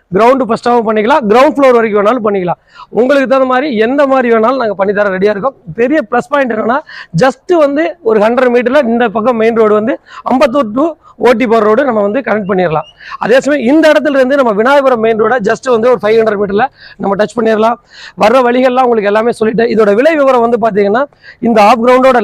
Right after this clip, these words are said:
லேண்டோட ரேட் மட்டும் வந்து பாத்தீங்கன்னா அறுபத்தி ஆறு லட்ச ரூபாய் வரும். இல்ல நான் ப்ரோ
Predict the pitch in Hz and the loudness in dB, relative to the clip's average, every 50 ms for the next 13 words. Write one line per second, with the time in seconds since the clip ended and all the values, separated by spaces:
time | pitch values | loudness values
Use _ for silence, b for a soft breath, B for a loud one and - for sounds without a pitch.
0 | 196 202 214 233 269 277 277 262 226 214 202 214 220 202 202 190 202 196 220 208 | 2 2 2 2 2 2 2 2 2 2 0 0 0 0 -2 -2 -2 0 0 0
1 | 196 185 165 180 165 185 233 240 196 190 208 254 269 277 208 247 226 208 196 180 | 0 -2 -2 -2 -2 -2 -2 0 0 0 2 2 0 0 0 0 0 0 0 0
2 | 180 - 185 180 185 190 180 160 151 - - B B B B B B B - 240 | -4 -4 -4 -2 -2 0 0 -2 -4 -6 -10 B B B B B B B -2 2
3 | 277 294 269 254 240 214 185 - _ - 214 196 226 | 2 4 4 4 2 0 -2 -6 _ -6 -2 0 2